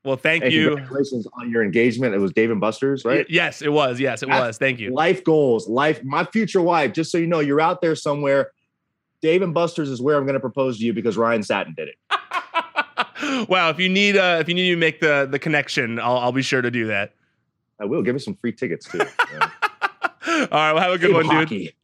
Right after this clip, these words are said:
Speaker 1: dude. <laughs> Free
Speaker 2: All right, thanks, Ryan.
Speaker 1: <laughs> Later. <laughs> All right, that was my conversation with Byron Saxton. I hope you guys enjoyed it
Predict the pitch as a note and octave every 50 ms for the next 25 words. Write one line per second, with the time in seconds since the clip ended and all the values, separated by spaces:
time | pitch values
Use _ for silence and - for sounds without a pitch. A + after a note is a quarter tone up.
0 | _ - G#3+ - - - D#4+ A3 - B2+ C3+ B2+ A2 B2 D3 D3 - C#3+ C3+ -
1 | - C3 - - - - G#4+ F#4 C4+ A3+ G#3 F#3+ G3 F3+ F3+ F#3 G3 - - D#4+
2 | - - - G4+ - - - G4 - - - - - F#3 - - - - - -
3 | - - - - - - - - - - - - - - G#3+ B3+ C4+ C4+ C4 G#3+
4 | G3 A#3+ B3+ B3 B3+ A#3 B3 B3+ A#3+ A3+ - - A3 A3 A3 G#3 G#3+ G#3+ G3+ -
5 | - - G3 G3 G3+ F#3+ - - G3+ F#3+ F#3 F#3 F3+ E3+ E3 D3 C#3 D#3 D#3+ E3
6 | E3 E3 E3 D#3 - E3 D3+ D3+ D3+ C#3 - - C#3+ C3 C#3+ G#3 G#3+ A3 G#3 G#3
7 | G3 G3 F3+ D3+ F3 F3 F3+ F3 F3+ D#3+ -